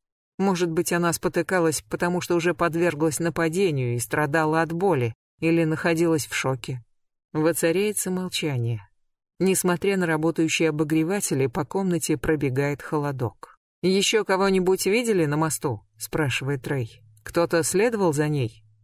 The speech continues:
Эмми больше никого не видела, но при этом она призналась, что сама была пьяна и не могла как следует сосредоточиться,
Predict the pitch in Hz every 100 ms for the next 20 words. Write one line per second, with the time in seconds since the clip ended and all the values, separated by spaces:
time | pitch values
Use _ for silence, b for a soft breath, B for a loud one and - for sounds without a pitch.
0 | _ _ _ _ 160 185 220 208 196 202
1 | - 190 190 185 175 190 185 175 208 165
2 | 135 117 - _ _ 170 185 180 190 214
3 | 175 160 160 165 165 160 165 202 170 135
4 | - - - 175 - 170 185 185 151 160
5 | 160 156 160 180 202 139 135 151 175 180
6 | 190 180 - 131 - 147 143 135 - 160
7 | - 160 160 165 151 - 120 - 127